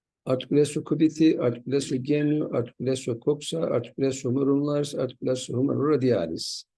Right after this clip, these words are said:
Ligamentum capitis femoris, femur ismi zaten ipucu olarak verilmiş durumda. Bu artikülasyon coxa'da bulunan bir, yani femurla pos acetobili içerisinde,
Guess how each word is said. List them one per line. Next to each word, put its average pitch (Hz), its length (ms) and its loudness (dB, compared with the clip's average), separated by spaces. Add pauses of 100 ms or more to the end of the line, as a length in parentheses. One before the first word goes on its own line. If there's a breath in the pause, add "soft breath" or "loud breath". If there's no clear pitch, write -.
(640)
Ligamentum 160 600 4
capitis 165 420 -2
femoris, 165 580 4
femur 151 400 4 (640)
ismi 160 460 0
zaten 117 300 0
ipucu 113 340 -4
olarak 117 340 0
verilmiş 117 480 -2
durumda. 123 560 -2
Bu 156 280 0
artikülasyon 143 680 -4
coxa'da 104 500 -2
bulunan 92 400 -6
bir, 104 260 -10 (400)
yani 110 160 -4
femurla 127 680 0 (640)
pos 131 280 2
acetobili 117 540 0
içerisinde, 110 880 -4